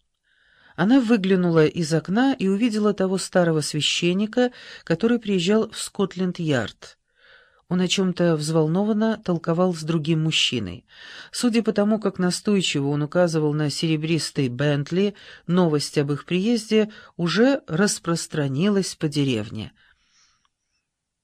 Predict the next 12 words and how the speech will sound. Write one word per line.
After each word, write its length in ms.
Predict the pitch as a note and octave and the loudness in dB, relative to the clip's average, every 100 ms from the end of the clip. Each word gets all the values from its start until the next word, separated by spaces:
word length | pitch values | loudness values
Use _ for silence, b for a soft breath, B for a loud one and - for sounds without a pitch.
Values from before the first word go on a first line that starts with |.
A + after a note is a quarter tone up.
| _ | _
Через 320 | - B3+ D4 | 0 4 4
мостик 600 | A#3 A3 G3 - - A3 | 6 4 4 0 -6 -6
перешла 480 | - E3+ D#3 - C#3 | -4 -2 0 0 -2
женщина 640 | C3 C#3+ E3+ - A3+ A#3 A3+ B B B | 0 0 0 0 0 0 -2 B B B
и 100 | F#3 | -2
присоединилась 960 | F#3 F#3 - F3 D#3 D#3 F3+ B3 - | 0 -2 0 0 0 0 0 0 -2
к 80 | - | -2
этой 240 | E3 F3 | -2 -2
паре. 420 | E3 B2+ G#2+ D#2 - _ _ _ _ _ _ _ | -2 -4 -4 -6 -14 _ _ _ _ _ _ _
Выглядит 720 | E3+ G#3 F#3+ F#3+ G3+ G3 - - | -2 0 0 -2 -2 -4 -6 -4
довольно 460 | F#3 F3 E3+ E3+ | -2 0 0 0
легкомысленно. 960 | E3+ E3 - E3+ C3+ G#2 - A2 F2+ D#2 | 0 -2 -2 0 0 -4 -6 -6 -6 -10